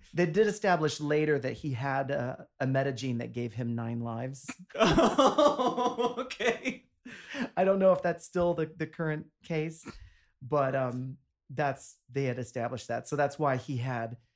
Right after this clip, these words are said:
Speaker 2: uh, even though he was a World War Two character, he had sustained vigor was because he had these nine <laughs> lives.
Speaker 1: Wow.
Speaker 2: Okay.
Speaker 1: I mean,
Speaker 2: Yeah, I know.
Speaker 1: <laughs> and they can't all be winners.
Speaker 2: Right. So he taught her how to fight. And that's,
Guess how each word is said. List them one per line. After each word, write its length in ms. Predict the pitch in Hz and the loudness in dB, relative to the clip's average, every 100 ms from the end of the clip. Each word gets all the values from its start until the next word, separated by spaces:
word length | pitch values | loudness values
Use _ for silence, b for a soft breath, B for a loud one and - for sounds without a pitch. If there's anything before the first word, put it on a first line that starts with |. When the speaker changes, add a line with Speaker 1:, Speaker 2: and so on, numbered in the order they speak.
| _ - | _ -2
Speaker 2:
uh, 140 | 139 139 | 0 0
even 220 | 160 156 | 0 0
though 160 | 143 127 | 2 0
he 160 | 143 | -2
was 140 | 127 127 | -4 -4
a 40 | |
World 280 | 123 131 117 | -4 -4 -4
War 120 | 120 | -6
Two 220 | 117 156 | -6 -6
character, 420 | 143 135 113 120 110 | -4 -6 -6 -8 -8
he 180 | 117 113 | -8 -6
had 220 | 113 110 | -6 -6
sustained 440 | - - 120 113 104 | -12 -10 -6 -6 -6
vigor 420 | 107 127 107 92 | -6 -6 -6 -10
was 180 | 120 117 | -14 -12
because 340 | 113 - 107 | -12 -10 -12
he 100 | - | -8
had 120 | 107 101 | -10 -10
these 180 | 107 - | -14 -14
nine 180 | - | -6
<laughs> 0 | |
lives. 580 | 127 - - - - - - | -6 -6 -12 -20 -16 -12 -8
Speaker 1:
Wow. 680 | 107 104 104 104 101 104 113 - - | -6 -4 -4 -4 -6 -8 -12 -12 -8
Speaker 2:
Okay. 260 | - 113 - | -6 -8 -8
Speaker 1:
I 60 | 120 | -6
mean, 400 | 120 120 117 120 | -4 -4 -4 -2
Speaker 2:
Yeah, 160 | 175 151 | 0 0
I 80 | 147 | 0
know. 140 | 135 | 2
Speaker 1:
<laughs> 20 | |
and 260 | - 185 160 | 2 4 4
they 100 | 190 | 2
can't 260 | 180 160 | 4 2
all 160 | 147 139 | 2 0
be 120 | 135 | 0
winners. 360 | 127 127 117 135 | -2 -2 -2 -2
Speaker 2:
Right. 300 | 143 - - | -2 -4 -6
So 140 | 175 | -2
he 180 | 160 220 | -2 -4
taught 320 | - 190 175 | -2 -2 0
her 120 | 156 | 0
how 140 | 147 143 | 0 0
to 80 | 131 | -2
fight. 380 | - 101 110 - | -6 -8 -8 -6
And 160 | 123 | -4
that's, 300 | 123 120 - | -2 -4 -8